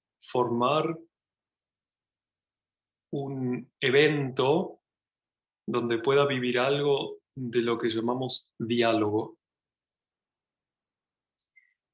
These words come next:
Diálogo es una palabra griega que no significa hablar de a dos,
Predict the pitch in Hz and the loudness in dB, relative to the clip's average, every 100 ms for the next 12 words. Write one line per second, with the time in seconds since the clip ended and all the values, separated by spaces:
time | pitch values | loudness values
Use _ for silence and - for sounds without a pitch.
0 | - 139 202 165 123 123 131 - - - | -4 2 4 6 6 6 4 -2 -10 -6
1 | 131 123 127 135 135 117 120 165 - _ | -2 0 2 4 4 4 2 0 -6 _
2 | _ _ - 117 113 110 107 110 135 185 | _ _ -4 0 2 2 2 2 2 0
3 | - _ _ _ _ _ _ _ _ _ | -4 _ _ _ _ _ _ _ _ _
4 | _ - 139 170 185 170 165 - 185 165 | _ -2 2 2 2 2 2 2 0 2
5 | 123 117 - - _ _ - 131 127 127 | 2 2 -2 -12 _ _ -4 0 2 2
6 | 143 131 113 110 117 113 - - | 2 0 -2 0 -2 -2 -2 -4